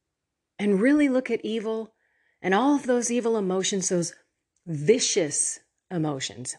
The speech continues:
we call them vices, but they're vicious. When we can bring God in and keep our eyes on Jesus and ask for his healing, it's beautiful. That's the other thing that was in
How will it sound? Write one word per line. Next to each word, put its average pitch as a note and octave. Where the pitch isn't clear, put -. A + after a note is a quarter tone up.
we F3+
call G3
them G#3+
vices, E3+
but -
they're E4
vicious. -
When C3+
we C4
can B2+
bring B3
God G#3
in E3
and C#3
keep -
our F#3+
eyes D#3+
on C#3+
Jesus D3+
and E3
ask G#3
for E3+
his D3+
healing, A3+
it's -
beautiful. F3+
That's F#3
the -
other B3
thing G3
that F3
was F3+
in F3+